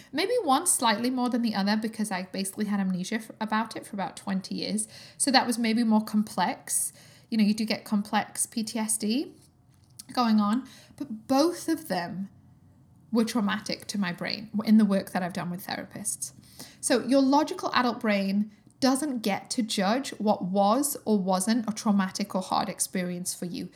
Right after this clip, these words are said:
It's your body, your symptoms, and your emotions, and sometimes your lab results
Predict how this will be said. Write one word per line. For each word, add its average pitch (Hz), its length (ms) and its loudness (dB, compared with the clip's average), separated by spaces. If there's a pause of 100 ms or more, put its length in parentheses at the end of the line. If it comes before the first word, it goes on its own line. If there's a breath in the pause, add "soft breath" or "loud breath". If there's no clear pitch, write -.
(260 loud breath)
It's 240 200 0
your 247 140 6
body, 214 720 2
your 214 220 0
symptoms, 294 720 -2
and 233 200 -2
your 214 140 6
emotions, 226 640 2
and 214 120 0
sometimes 320 460 -4
your 220 120 2
lab 190 300 -2
results 254 540 -2